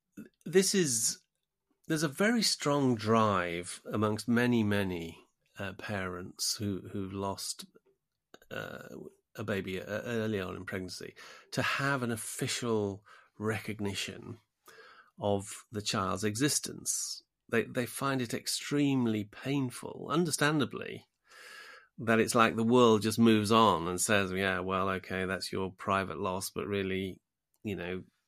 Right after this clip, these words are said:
th-, there's no official recognition that this life ever existed. So historically, uh, you could only get a, a death certificate if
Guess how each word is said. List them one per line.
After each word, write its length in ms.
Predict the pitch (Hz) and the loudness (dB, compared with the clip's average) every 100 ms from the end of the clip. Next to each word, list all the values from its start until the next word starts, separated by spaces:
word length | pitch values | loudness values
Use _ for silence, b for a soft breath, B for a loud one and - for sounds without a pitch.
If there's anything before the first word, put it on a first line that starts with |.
| _ _ _ _ - | _ _ _ _ -6
th-, 180 | 110 113 | -6 -4
there's 260 | 117 107 | -4 -2
no 380 | 104 127 131 123 | 2 4 6 6
official 500 | 110 - 127 110 107 | 4 0 -2 0 0
recognition 600 | 95 92 98 98 90 90 | 0 -2 -4 -6 -6 -6
that 160 | 87 85 | -8 -6
this 160 | 98 | -4
life 280 | 107 95 98 | -2 -2 -2
ever 220 | 98 92 | -6 -6
existed. 640 | 87 101 98 - - - - _ B B B B B B _ _ _ | -12 -8 -8 -8 -12 -14 -16 _ B B B B B B _ _ _
So 420 | - - 151 151 - _ _ _ _ | -2 8 10 8 4 _ _ _ _
historically, 1300 | - 165 - 170 196 160 - - - 101 127 147 - _ _ _ _ _ - | 0 2 6 10 10 10 4 -8 -6 -4 -4 -6 -12 _ _ _ _ _ -4
uh, 440 | 120 117 113 113 92 - _ | 0 2 2 0 -4 -12 _
you 180 | 139 135 | 0 2
could 160 | 135 | 4
only 580 | 123 147 156 135 123 120 | 6 8 8 6 6 4
get 720 | 107 110 120 127 87 - - - | 2 0 2 4 2 -4 -8 -10
a, 200 | - 117 113 - _ _ _ _ - | -6 -6 -6 -10 _ _ _ _ -4
a 80 | 113 | -4
death 400 | 101 123 135 - | 0 2 2 0
certificate 880 | - - 98 104 104 85 - - - _ | -2 -2 -8 -10 -10 -8 -6 -8 -12 _
if 480 | 120 110 - - | -2 -2 -4 -16